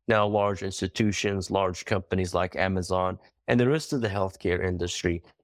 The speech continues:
is thinking about health equity and thinking about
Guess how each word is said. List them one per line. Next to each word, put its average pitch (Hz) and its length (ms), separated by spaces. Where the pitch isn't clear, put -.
is 107 200
thinking - 640
about 85 300
health 92 320
equity 85 560
and 90 160
thinking 95 360
about 87 460